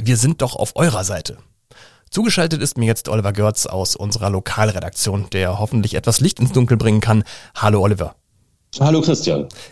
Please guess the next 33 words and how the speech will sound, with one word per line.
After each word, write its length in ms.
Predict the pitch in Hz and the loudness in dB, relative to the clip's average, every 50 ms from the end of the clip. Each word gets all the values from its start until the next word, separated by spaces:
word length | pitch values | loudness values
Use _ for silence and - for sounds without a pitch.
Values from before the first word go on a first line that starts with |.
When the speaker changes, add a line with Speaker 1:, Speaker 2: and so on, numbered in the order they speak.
| _ _ _ _ | _ _ _ _
Speaker 1:
Ist 160 | 208 - - | -2 -2 0
die 80 | 208 160 | 0 -2
Furcht 320 | - - 135 139 - - | -2 0 -2 -2 0 0
der 80 | 113 110 | -2 0
Gastronomen 640 | 107 107 - - 123 110 110 117 131 127 120 110 95 | 0 -2 0 0 2 2 4 4 4 4 4 2 2
auf 180 | - 98 101 - | -2 -4 -4 -4
der 160 | 101 - - | -4 -4 -2
Aachener 360 | 95 107 110 - 113 101 95 | -2 -2 0 0 0 0 0
Straße 500 | - - - 101 104 104 - 92 85 73 | 0 -2 -2 0 0 0 0 -2 -4 -8
vor 240 | - - - 110 - | -10 -8 -6 -4 -2
Insolvenz 460 | 110 117 117 113 98 107 117 123 - | -2 0 0 2 2 2 0 0 0
durch 200 | - 107 - - | -2 -4 -4 -2
Ausweitung 540 | - 110 117 - 110 107 107 - 107 104 95 | -4 -4 -2 0 0 0 0 0 0 0 0
der 80 | 95 90 | 0 -2
Gehwege 440 | - 98 101 101 104 101 98 98 | 0 -2 0 0 0 0 0 -2
denn 260 | 85 - 101 95 95 95 | -2 0 0 0 2 2
nun 180 | 101 98 95 | 2 0 0
berechtigt 540 | 95 98 90 98 98 - - - 156 - - | 0 -2 -2 -2 -2 -2 -2 -2 -2 0 2
oder 120 | 165 196 | 2 4
nicht? 360 | 139 127 113 - - - - _ _ _ _ _ _ _ _ _ _ _ _ _ _ _ _ _ _ _ _ _ - - - 131 | 4 4 2 0 -4 -10 -18 _ _ _ _ _ _ _ _ _ _ _ _ _ _ _ _ _ _ _ _ _ -20 -4 0 2
Speaker 2:
Naja, 180 | 139 147 143 | 4 6 6
die 140 | 123 123 117 | 4 4 2
Aufregung 420 | 120 127 - - 101 90 87 101 | 2 0 0 0 0 2 2 0
ist 160 | 92 92 - - | 0 -2 -4 -2
zumindest 380 | - 82 85 80 78 - - | 0 0 2 2 0 0 -2
berechtigt, 420 | - 78 78 78 - - 76 - - | -2 -2 -2 0 0 -2 -2 2 2
denn, 320 | 95 95 101 98 95 98 | 4 6 8 8 8 8
äh, 220 | 98 95 98 95 | 6 6 6 6
die 160 | 85 92 98 90 | 6 8 6 6
Bezirksvertretung 1160 | 76 - - - 131 - - - - - - - - - 185 - - 123 120 - 113 104 101 | 6 4 4 4 4 4 4 2 -2 -4 -4 -2 0 0 0 2 2 0 2 2 2 2 2
hat, 320 | 107 101 - - - - - | 2 0 0 -4 -4 -2 2
äh, 160 | 107 98 95 | 2 4 4
gesagt, 580 | 87 87 76 90 90 95 101 104 101 - - | 4 4 4 4 4 4 4 2 0 -4 -10